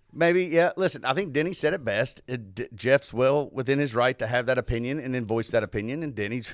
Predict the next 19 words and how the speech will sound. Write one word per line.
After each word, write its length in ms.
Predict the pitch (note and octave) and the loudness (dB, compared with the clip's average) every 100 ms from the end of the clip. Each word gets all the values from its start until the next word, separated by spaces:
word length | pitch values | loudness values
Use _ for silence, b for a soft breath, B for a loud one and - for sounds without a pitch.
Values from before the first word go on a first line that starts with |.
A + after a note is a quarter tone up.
| F3 | -6
<laughs> 120 | F2 | -4
well 180 | G#2 G#2+ | -4 -2
within 240 | A#2+ B2+ B2+ | -2 -2 -4
his 120 | G#2+ | 0
right 240 | A2+ A#2+ - | 0 0 -4
to 60 | |
be 300 | G2+ A#2 A#2+ | -6 -4 -2
how 180 | B2 A2+ | 2 2
he 100 | A#2+ | 0
approaches, 500 | A#2 C3 B2 A#2+ A2 b b b b b - | -2 0 0 -2 -10 b b b b b 4
uh, 280 | A#2+ A#2+ - | 6 6 4
everything. 440 | C#3 D#3 C#3 G#2+ C3+ | 2 2 0 0 0
The, 160 | E3 | -2
my 220 | E3+ E3+ A#3+ | 4 8 8
whole 160 | G3+ | 6
point, 200 | B2+ C3+ | 2 4
I 100 | E3 | 10
don't 180 | B3+ D#4 | 10 10
know. 280 | F3 C#3+ | 12 10